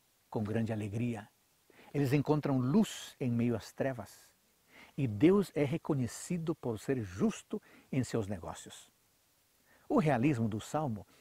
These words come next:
irrompe ao apontar que mesmo os sábios sofrem desafios e, por vezes, se encontram envoltos em escuridão,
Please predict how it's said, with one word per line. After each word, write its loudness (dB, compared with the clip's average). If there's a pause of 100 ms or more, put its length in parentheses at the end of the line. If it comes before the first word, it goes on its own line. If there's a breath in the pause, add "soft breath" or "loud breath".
(380 loud breath)
irrompe 2
ao 0
apontar -2
que -8
mesmo 2
os -2
sábios -6 (300 loud breath)
sofrem 2
desafios -2
e, 0
por 4
vezes, 2 (460 soft breath)
se -4
encontram 0
envoltos 2
em 0
escuridão, -2